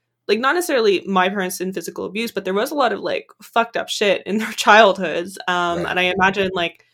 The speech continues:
Speaker 1: my impression of a lot of these filmmakers is even if their own family unit was not abusive, they saw a lot of violence around them.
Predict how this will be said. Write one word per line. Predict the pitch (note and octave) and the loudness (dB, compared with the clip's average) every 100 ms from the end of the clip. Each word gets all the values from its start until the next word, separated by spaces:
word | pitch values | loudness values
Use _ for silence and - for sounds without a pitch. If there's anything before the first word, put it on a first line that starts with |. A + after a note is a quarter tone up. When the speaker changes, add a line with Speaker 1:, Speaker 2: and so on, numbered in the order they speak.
| _ - | _ -4
Speaker 1:
my | G3 | -2
impression | G3 F3+ F#3 F#3+ F#3 | 0 0 0 -4 -2
of | F3 F3 E3+ | -2 -2 -2
a | - | -4
lot | F#3 E3+ E3+ | 0 2 2
of | F3 | -2
these | F3 - | -6 -2
filmmakers | G3+ A3 F3 E3+ F3 F3 | -2 0 -4 -4 -6 -6
is | F3 _ _ _ - | -10 _ _ _ -8
even | G#3 A#3 | -6 -2
if | B3 - | -4 -4
their | G#3+ F#3+ - | -2 -2 0
own | F#3 F#3+ G3 | 0 0 -2
family | G3 F#3 F3+ F#3 F#3 | -2 -2 0 0 -4
unit | E3+ F3 F#3+ A3 | -4 -4 -4 -4
was | A#3+ A#3 | -4 -2
not | A#3 A#3 | -2 -2
abusive, | A3 A3+ - D4 G#3 | -4 -6 -6 -6 -4
they | C#4 | -2
saw | E4 D#4+ | 2 2
a | |
lot | G#3 F3 | 2 0
of | F#3 | 0
violence | F3+ E3+ E3+ G3 A#3 - - | -4 -6 -6 -8 -8 -12 -8
around | F3 F3 F3+ | -4 -4 -4
them. | A#3 D4 | -4 -4